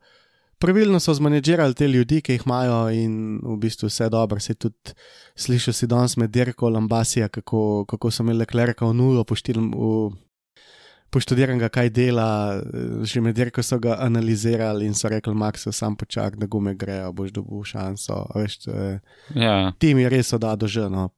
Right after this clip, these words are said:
Speaker 1: popedenan.
Speaker 2: Valjda, veš, če imaš avto, ki se, kako bi temu rekel,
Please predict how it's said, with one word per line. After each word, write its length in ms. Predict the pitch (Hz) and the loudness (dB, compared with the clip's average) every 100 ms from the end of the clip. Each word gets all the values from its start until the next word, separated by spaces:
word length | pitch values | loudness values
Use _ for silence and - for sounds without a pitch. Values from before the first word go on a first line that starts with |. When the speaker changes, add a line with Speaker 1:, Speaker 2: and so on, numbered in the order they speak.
| _ | _
Speaker 1:
popedenan. 580 | 113 - 98 104 98 98 _ _ _ _ _ _ _ _ _ | -8 -6 -6 -6 -8 -12 _ _ _ _ _ _ _ _ _
Speaker 2:
Valjda, 440 | - 117 117 101 95 | -2 2 4 4 2
veš, 180 | 95 98 | 2 0
če 120 | - 101 | 0 0
imaš 280 | 98 92 - | 2 0 2
avto, 360 | 98 101 - | 2 2 -2
ki 160 | 95 92 | -4 -4
se, 260 | - 95 92 90 90 90 - _ _ _ _ | -2 0 0 0 -2 -4 -8 _ _ _ _
kako 280 | - - 98 | -18 -6 -4
bi 80 | 95 | -2
temu 280 | 98 95 95 | 0 2 2
rekel, 380 | 98 - 107 | 2 0 -2